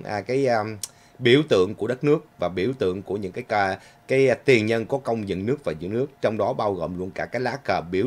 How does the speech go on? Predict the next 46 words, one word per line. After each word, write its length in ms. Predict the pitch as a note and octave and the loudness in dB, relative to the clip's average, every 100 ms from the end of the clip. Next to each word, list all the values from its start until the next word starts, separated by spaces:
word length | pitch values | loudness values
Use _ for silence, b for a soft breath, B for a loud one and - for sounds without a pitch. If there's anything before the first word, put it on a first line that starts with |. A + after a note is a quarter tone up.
| C3+ | 0
tượng 160 | F2+ | -4
của 100 | F2 | -4
cộng 180 | F2 E2+ | -6 -4
đồng 180 | E2+ D2+ | -4 -6
bây 100 | E2+ | -4
giờ. 220 | E2+ D2 - _ G2+ | -4 -4 -6 _ -4
Ngày 180 | G2+ | -4
xưa 320 | F#2 - B2+ A2+ | -4 0 0 0
nó 100 | B2 | -4
là 100 | E2+ | -4
biểu 200 | F2 A2+ | -6 -6
tượng 240 | F2 D#2 | -6 -8
của 280 | E2 C2 C2+ - | -8 -8 -8 -6
cả 220 | D2+ D#2 | -6 -6
một 160 | A2 E2 - | -8 -10 -10
nửa 220 | E2+ F2+ | -8 -6
Việt 220 | A#2 D#2 | -6 -6
Nam, 180 | F2+ E2+ b b b | -6 -6 b b b
tức 160 | - B2+ | -8 -4
là 80 | F2 | -4
miền 200 | D#2+ E2 | -4 -6
Nam 120 | F2+ | -8
Việt 140 | D#2+ | -8
Nam. 200 | F#2 F#2 E2+ b b b | -6 -6 -6 b b b
Nay 360 | A2+ C3 C3 B2 | 2 4 4 2
thì 100 | G2 | -4
nó 140 | F2+ B2 | -4 -4
là 160 | F2+ D#2 B B G2+ | -6 -8 B B 0
biểu 160 | F#2+ C3 | 0 2
tượng 160 | G2+ F2+ | -2 -4
của 100 | F2+ | -8
cộng 180 | D#2+ | -6
đồng. 180 | E2+ D2 - b b b _ | -4 -6 -8 b b b _
Thứ 120 | D#3 | 2
ba 260 | D3 B2 - - _ - | 6 4 4 -10 _ -12
là 460 | F2+ G2 F2+ E2+ | -4 0 0 -2
bắt 220 | F2 B2+ C#3 | -4 -8 -2
đầu 220 | F#2 E2+ | -2 0
cho 160 | B2 A2 | 0 0
con 260 | - G#2 F#2+ | 0 -4 -2
cháu 300 | G2+ A#2+ C#3+ - | -2 -4 -6 -6
học 200 | F#2+ - - | -6 -6 -6
hỏi 240 | E2 G2+ | -4 -2
lại 220 | E2 D2+ | -4 -6
cái 180 | - B2+ | -8 -6
cách 140 | - | -4